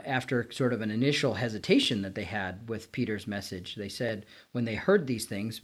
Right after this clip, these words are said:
specifically that the Holy Spirit had fallen on these Gentile, uh, people, just like it had the Jewish followers of Jesus,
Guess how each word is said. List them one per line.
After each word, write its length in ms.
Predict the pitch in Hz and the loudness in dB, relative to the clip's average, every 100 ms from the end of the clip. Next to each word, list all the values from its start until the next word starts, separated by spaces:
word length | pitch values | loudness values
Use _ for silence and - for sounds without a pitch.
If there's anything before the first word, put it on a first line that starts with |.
| - | -12
specifically 720 | - 135 151 151 143 117 107 | -6 -4 0 2 2 0 -2
that 220 | 104 110 | 0 -4
the 80 | 120 | -4
Holy 240 | 131 127 113 | -2 -2 -2
Spirit 340 | - 127 120 | 0 0 0
had 160 | 110 101 | -4 -8
fallen 420 | - 123 123 110 | 0 2 2 -2
on 340 | 117 117 131 | -2 2 4
these 160 | 107 104 | 2 0
Gentile, 680 | - 123 135 131 101 95 92 - - - - | -2 0 0 0 -2 -4 -8 -18 -20 -20 -8
uh, 220 | 101 95 | -4 -4
people, 380 | - 123 110 98 | -2 -2 -2 -4
just 280 | 113 110 | -4 -2
like 180 | 123 107 | -2 -2
it 120 | - | -4
had 400 | - 107 98 92 - | -4 -2 -2 -4 -10
the 120 | - 92 | -10 -8
Jewish 580 | 117 160 135 110 - - | 0 4 4 2 -4 -8
followers 540 | - - 104 98 101 104 | -10 -4 -4 -4 -6 -6
of 100 | 95 | -6
Jesus, 480 | 101 95 95 101 | -8 -6 -8 -8